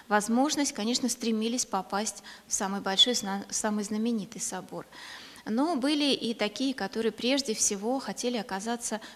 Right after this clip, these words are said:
в своём приходском храме, то есть находящемся рядом с их домом.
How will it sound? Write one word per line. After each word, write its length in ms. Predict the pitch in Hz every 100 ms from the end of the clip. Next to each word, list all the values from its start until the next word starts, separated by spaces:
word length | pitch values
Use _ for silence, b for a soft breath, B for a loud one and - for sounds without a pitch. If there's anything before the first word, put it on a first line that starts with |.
| -
в 60 |
своём 500 | - 226 233 247 202
приходском 720 | - 202 226 226 - - 220 185
храме, 540 | - 190 175 170 - B B -
то 80 |
есть 160 | 240 226
находящемся 920 | 208 202 196 254 277 - 262 - 262 B -
рядом 380 | 190 226 233 220
с 120 | -
их 180 | 202 202
домом. 460 | 185 170 - 277